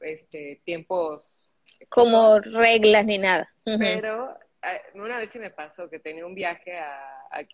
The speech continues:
Speaker 1: a, a Valle de Bravo, aquí en México, y mi novio me decía, este,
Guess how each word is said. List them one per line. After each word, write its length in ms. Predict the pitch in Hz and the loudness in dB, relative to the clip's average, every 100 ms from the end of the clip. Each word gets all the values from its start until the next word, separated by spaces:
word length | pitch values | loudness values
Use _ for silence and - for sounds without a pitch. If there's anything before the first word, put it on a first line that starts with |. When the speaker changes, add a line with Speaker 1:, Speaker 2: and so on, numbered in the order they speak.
| - | -12
Speaker 1:
a, 180 | 143 147 | -10 -8
a 40 | |
Valle 300 | 156 160 175 | -6 -6 -8
de 120 | 160 | -10
Bravo, 320 | 147 151 151 165 | -10 -10 -8 -10
aquí 180 | 165 160 | -14 -20
en 80 | |
México, 580 | 156 - 156 - 180 330 _ _ _ _ _ _ _ _ | -20 -20 -16 -8 -8 -8 _ _ _ _ _ _ _ _
y 80 | 170 | -12
mi 100 | 165 | -8
novio 260 | 160 160 165 | -4 -4 -4
me 160 | 165 | -8
decía, 320 | 151 - 160 151 | -10 -8 -6 -6
este, 600 | 151 _ - 139 135 | -8 _ -18 -16 -18